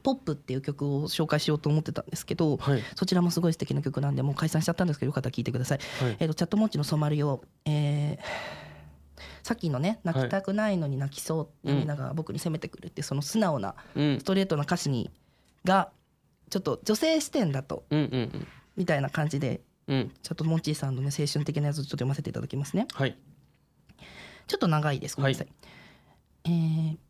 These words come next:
Speaker 1: 「大人だから一度くらい、タバコを吸ってみたくなって、月明かりに照らされたら、悪いことしてるみたいだ。あなたの好きなタバコ、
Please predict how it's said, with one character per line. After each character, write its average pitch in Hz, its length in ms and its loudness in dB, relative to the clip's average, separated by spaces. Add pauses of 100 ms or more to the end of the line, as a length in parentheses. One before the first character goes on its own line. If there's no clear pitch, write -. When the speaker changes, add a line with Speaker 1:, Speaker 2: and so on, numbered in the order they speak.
(600)
Speaker 1:
「大 185 80 2
人 302 240 4
だ 339 100 2
か 247 120 2
ら 165 100 6
一 143 200 2
度 180 100 2
く 175 140 0
ら 151 140 2
い、 - 100 -6 (640)
タ - 80 0
バ 214 120 4
コ 226 100 4
を 226 60 4
吸 214 120 -2
っ - 20 -2
て 202 140 0
み 196 100 4
た 208 100 -2
く 190 100 -2
な 170 100 4
っ - 60 -6
て、 - 220 -10 (640)
月 - 200 -2
明 220 100 4
か 196 120 2
り 165 60 4
に 143 100 2
照 147 100 -2
ら 151 80 2
さ 165 100 -2
れ 165 100 0
た 160 120 0
ら、 135 140 -4 (540)
悪 156 200 6
い 196 60 4
こ 180 120 2
と 139 100 0
し - 60 -4
て 147 100 -2
る 139 80 2
み 139 100 2
た 131 140 -8
い - 60 -12
だ。 - 140 -12 (1160)
あ 175 100 6
な 262 100 8
た 294 120 4
の 180 100 6
好 - 140 -2
き - 120 0
な 175 120 4
タ - 120 -6
バ 139 120 -2
コ、 - 240 -6